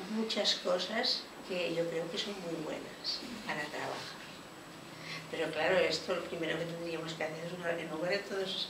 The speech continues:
ellos que están aquí tan guapos, hacer una reunión de padres, <laughs> porque no lo entienden esto, ¿no?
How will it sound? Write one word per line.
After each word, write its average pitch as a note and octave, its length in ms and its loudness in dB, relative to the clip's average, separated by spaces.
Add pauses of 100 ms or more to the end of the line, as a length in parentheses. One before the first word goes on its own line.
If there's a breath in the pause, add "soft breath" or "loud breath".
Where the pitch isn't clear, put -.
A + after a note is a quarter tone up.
ellos D#3+ 340 -2
que - 80 -2
están D#3+ 240 0
aquí D3 220 0
tan D#3 200 0
guapos, D3+ 300 0 (520 loud breath)
hacer G3 320 10
una A3+ 140 10
reunión G3+ 400 8
de G3 120 12
padres, F3 460 10
<laughs> B3 2500 12
porque G3 920 12
no A3+ 200 12
lo B3+ 100 12
entienden C4 840 8
esto, - 360 -2 (380)
¿no? D4 80 -4